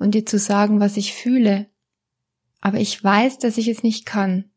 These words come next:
So wie Demian, dem Studenten,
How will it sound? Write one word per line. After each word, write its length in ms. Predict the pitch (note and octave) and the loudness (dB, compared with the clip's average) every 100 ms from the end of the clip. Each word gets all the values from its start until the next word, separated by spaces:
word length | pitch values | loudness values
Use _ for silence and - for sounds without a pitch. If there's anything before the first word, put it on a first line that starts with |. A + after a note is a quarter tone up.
| _ _ _ _ _ _ _ _ _ _ _ _ _ _ _ _ _ | _ _ _ _ _ _ _ _ _ _ _ _ _ _ _ _ _
So 240 | - A3+ | -4 2
wie 200 | G3+ G3 | 2 2
Demian, 760 | G3+ B3+ D4 F#3 F#3 F#3+ A#3 A#3+ | 2 4 4 4 2 2 0 -2
dem 180 | G3+ F#3+ | -2 -2
Studenten, 840 | - F3+ F3+ F#3+ G3+ A3 A3+ - | -2 -2 0 -2 0 0 0 -4